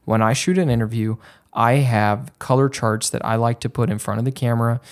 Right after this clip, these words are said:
made by Calibrite. Used to be owned by a different company. Calibrite bought that co-, uh, company out. So now they're Calibrite branded charts. But if you go online and you Google Calibrite color charts, you will find a variety of ones. I specifically like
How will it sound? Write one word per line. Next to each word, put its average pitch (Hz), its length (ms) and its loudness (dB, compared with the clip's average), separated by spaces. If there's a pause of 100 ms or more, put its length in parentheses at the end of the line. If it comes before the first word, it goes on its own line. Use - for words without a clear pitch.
(220)
made 117 300 -2
by 104 240 0
Calibrite. 107 600 -2 (120)
Used 117 280 -4
to 127 40 -6
be 123 140 -2
owned 104 360 -4
by 101 280 -2
a - 100 -12
different 135 300 -4
company. 127 500 0
Calibrite 107 460 -4
bought - 220 -10
that - 180 -12
co-, - 140 -4
uh, - 260 -8
company - 400 -6
out. 131 320 0 (260)
So 120 400 2
now 110 200 0
they're 107 120 -2
Calibrite 117 540 0
branded 113 500 -4
charts. - 400 0
But 117 140 -4
if 113 80 -6
you 135 80 -10
go 131 100 4
online 123 460 2
and 110 120 0
you 107 120 -2
Google 117 420 -2
Calibrite 120 560 -2
color 135 220 2
charts, 165 360 0 (380)
you 127 140 0
will 131 100 0
find 120 460 2
a 117 80 -2
variety 117 420 2
of 139 80 2
ones. 110 380 0 (200)
I 113 200 0
specifically 156 640 0
like 113 400 0